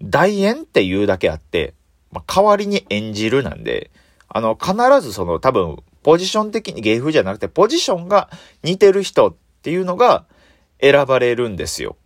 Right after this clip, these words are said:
本来ね。まあ、その、お芝居で言ったら、まあ、ね、その、おじいちゃん役の人がコロナなったからといって、そこの代演で、ね、若々しい二十代の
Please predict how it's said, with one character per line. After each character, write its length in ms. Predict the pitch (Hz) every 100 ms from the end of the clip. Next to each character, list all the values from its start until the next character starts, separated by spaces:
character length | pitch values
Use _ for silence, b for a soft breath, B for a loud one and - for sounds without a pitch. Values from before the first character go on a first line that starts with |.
| _ _
本 320 | - 147 131
来 160 | 80
ね。 200 | 143 220 - _ _ _ _ _ _ _ _ _
ま 180 | 139 127
あ、 40 |
そ 140 | 117
の、 340 | 104 95 92 -
お 60 |
芝 320 | 104 202 180 95
居 80 |
で 100 | 85
言 160 | 101 143
っ 20 |
た 200 | - 131
ら、 120 | 175
ま 280 | 156 110 92
あ、 880 | _ _ _ _ _ _ _ _ -
ね、 80 | 95
そ 140 | 113
の、 200 | 104 101 123
お 80 |
じ 160 | 131 156
い 60 | 151
ち 140 | 160
ゃ 80 | 160
ん 100 | 165
役 540 | 165 165 185 185 185
の 140 | 185 185
人 360 | - 214 175
が 440 | 170 214 139 90 - _ _ _ -
コ 140 | 113
ロ 80 | 110
ナ 140 | 98
な 120 | 98
っ 40 | -
た 100 | -
か 100 | 110
ら 100 | 104
と 120 | 110
い 60 | 131
っ 60 |
て、 500 | - _ 190 147 - - _ -
そ 140 | 113
こ 80 | 131
の 120 | 110
代 300 | 98 110 135
演 160 | 156 175
で、 260 | 190 - _ _ _
ね、 180 | 135 - -
若 240 | 90 95
々 180 | 104 131
し 120 | 104
い 40 |
二 140 | 98 127
十 160 | 143
代 200 | 120 87
の 180 | 78 62